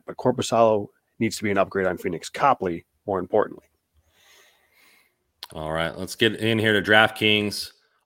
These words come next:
Speaker 2: our favorite sponsor and our only sponsor on this pod. DraftKings season never ends with DraftKings Sportsbook, especially this summer,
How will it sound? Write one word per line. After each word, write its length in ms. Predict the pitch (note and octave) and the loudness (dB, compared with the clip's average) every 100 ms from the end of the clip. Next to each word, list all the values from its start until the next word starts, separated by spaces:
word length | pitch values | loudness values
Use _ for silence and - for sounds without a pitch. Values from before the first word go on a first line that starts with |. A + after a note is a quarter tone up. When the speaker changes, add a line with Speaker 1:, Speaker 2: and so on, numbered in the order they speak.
| - | -2
Speaker 2:
our 220 | A2+ D3 | 2 2
favorite 380 | - A#2 G2 F2 | 2 2 2 -2
sponsor 420 | G2 F#2+ G2+ F#2+ | -4 -4 -2 -2
and 140 | F2 | 0
our 160 | F2+ E2+ | -2 -2
only 280 | F#2 G2 C#2+ | -2 -2 -4
sponsor 380 | - D2+ - D2+ | -8 -10 -10 -10
on 60 | D2+ | -10
this 140 | D2+ | -6
pod. 260 | F2 E2+ F2+ | 0 2 4
DraftKings 380 | A#2+ - C3 | 4 4 0
season 340 | - C3 A2+ A2+ | 2 2 2 4
never 240 | B2 B2+ | 4 4
ends 260 | A2+ D3 C#3 | 4 2 2
with 100 | G#2 | 2
DraftKings 420 | G#2+ - G#2 F#2 | 2 2 -2 -2
Sportsbook, 440 | G2 G2 - G#2+ | 0 0 0 -2
especially 440 | F#2+ - B2 - G#2+ | -2 2 2 2 0
this 160 | F#2 | 0
summer, 380 | - B2 G2+ F2+ | 2 2 2 -2